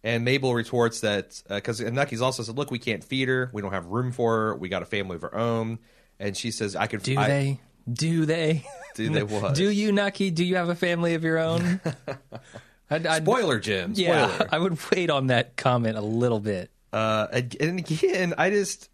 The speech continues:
Speaker 1: I'm amazed at how well this guy's Buscemiing this role.
Speaker 2: It's impressive.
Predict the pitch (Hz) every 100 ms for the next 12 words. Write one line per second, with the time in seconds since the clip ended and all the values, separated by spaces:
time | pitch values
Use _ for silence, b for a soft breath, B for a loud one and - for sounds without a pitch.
0 | _ _ _ _ _ _ _ 143 170 170
1 | 170 190 202 190 185 165 143 139 139 147
2 | 143 135 143 143 131 131 - 127 127 120
3 | 113 123 120 160 147 104 92 87 87 82
4 | - _ B B - 113 113 107 131 143
5 | 78 65 - - 131 123 117 104 - 92